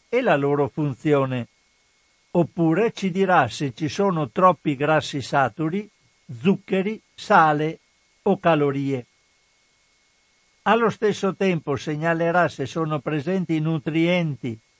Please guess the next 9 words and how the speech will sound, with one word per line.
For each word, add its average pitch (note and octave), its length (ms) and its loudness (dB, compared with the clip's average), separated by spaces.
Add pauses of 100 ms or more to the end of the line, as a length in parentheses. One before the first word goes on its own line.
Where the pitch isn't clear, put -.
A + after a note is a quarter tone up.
(120)
dagli D3 320 -2
effetti D#3+ 520 0
benefici C#3+ 840 -4 (320)
come E3+ 460 0
le G#3 200 0
fibre C3+ 640 -2 (120)
o F3 120 0
le D#3+ 160 0
proteine. D3 840 -2